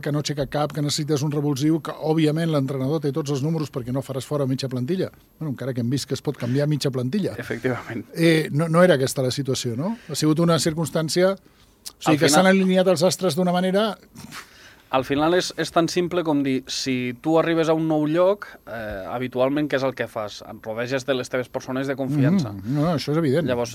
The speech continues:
Speaker 2: és una miqueta el preu a pagar, per dir-ho així, per al Richard i per al Lina, que,
Speaker 1: Mm,
Speaker 2: que
Speaker 1: també,
Speaker 2: no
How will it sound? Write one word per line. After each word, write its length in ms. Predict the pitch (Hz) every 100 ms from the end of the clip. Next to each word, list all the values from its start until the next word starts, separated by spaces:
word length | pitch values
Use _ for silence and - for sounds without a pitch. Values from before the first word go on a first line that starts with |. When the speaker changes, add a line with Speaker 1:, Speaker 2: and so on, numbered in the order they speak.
| 120
Speaker 2:
és 160 | 127
una 120 | 135 135
miqueta 400 | 131 143 143 156 165 120
el 200 | 110 113 113
preu 220 | 127 127
a 40 | 131
pagar, 220 | 127 135 170 _
per 140 | 117 117
dir-ho 220 | 113 120
així, 160 | - 120
per 80 | 120
al 80 | 113
Richard 380 | 123 120 143 - 131
i 80 | 123
per 120 | 110
al 100 | 110 120
Lina, 240 | 127 151 190 -
que, 100 | 87 80
Speaker 1:
Mm, 260 | 127 117 156
Speaker 2:
que 80 | -
Speaker 1:
també, 20 |
Speaker 2:
no 80 | 123